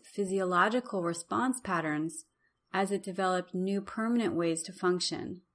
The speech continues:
The one to two year extended time frame made the new way permanent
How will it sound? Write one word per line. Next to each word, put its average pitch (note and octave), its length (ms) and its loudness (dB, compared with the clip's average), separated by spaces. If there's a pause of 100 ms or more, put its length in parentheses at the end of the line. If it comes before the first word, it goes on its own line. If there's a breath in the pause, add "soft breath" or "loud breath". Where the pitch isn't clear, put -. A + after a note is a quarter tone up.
(500)
The G3 100 0
one F#3+ 280 4
to A#3+ 100 0
two A#3 240 -2
year G3+ 240 2
extended F3 540 0
time G#3 260 0
frame E3 480 -2
made F3+ 220 0
the F3 100 2
new G3+ 400 0
way E3 420 0
permanent - 600 -2